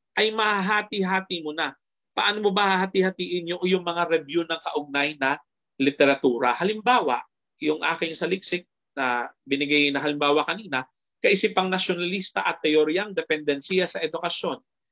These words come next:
ideolohikal na kritik ng programang K to twelve ng Pilipinas. Yan yung pamagat. So mahahati-hati mo na agad ang review ng kaugnay na literatura. Meron na akong review ng kaugnay na literatura sa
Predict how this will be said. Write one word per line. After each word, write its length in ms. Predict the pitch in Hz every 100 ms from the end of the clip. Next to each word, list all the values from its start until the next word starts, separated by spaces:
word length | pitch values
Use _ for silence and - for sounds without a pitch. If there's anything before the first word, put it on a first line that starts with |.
| _
ideolohikal 800 | 123 - 175 170 160 - 214 190
na 80 | 151
kritik 480 | 175 202 196 214
ng 140 | 156 156
programang 540 | 151 143 156 185 175
K 180 | - 165
to 140 | 165 -
twelve 240 | 156 160 147
ng 260 | 143 151
Pilipinas. 640 | - 151 156 190 139 113 -
Yan 240 | 120 135
yung 80 | 160
pamagat. 480 | 175 196 202 151 - _ _ -
So 160 | - 196
mahahati-hati 960 | 226 226 208 214 208 208 196 185 180
mo 80 | 175
na 160 | 175 156
agad 320 | 151 170 -
ang 160 | 147
review 320 | 156 151 151 151
ng 80 |
kaugnay 400 | 147 160 143 143
na 80 | 139
literatura. 640 | 135 135 135 147 240 196 123
Meron 320 | 139 143 147
na 80 | 147
akong 240 | 156 147
review 320 | 143 139 143
ng 80 | 143
kaugnay 320 | 147 143 143
na 80 | 143
literatura 560 | 143 147 151 156 156 151
sa 240 | 143 143